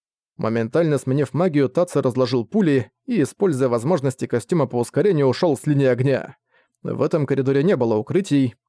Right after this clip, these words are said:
он разложил часть потолка и запрыгнул в образовавшееся отверстие.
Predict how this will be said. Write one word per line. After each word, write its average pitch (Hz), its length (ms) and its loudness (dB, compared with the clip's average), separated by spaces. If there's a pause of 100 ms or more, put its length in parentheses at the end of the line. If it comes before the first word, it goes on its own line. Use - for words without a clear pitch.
он 214 180 -2
разложил 127 460 0
часть - 300 -2
потолка 123 400 -2
и 175 40 4
запрыгнул 139 500 0
в 123 60 0
образовавшееся 123 760 -2
отверстие. 139 680 0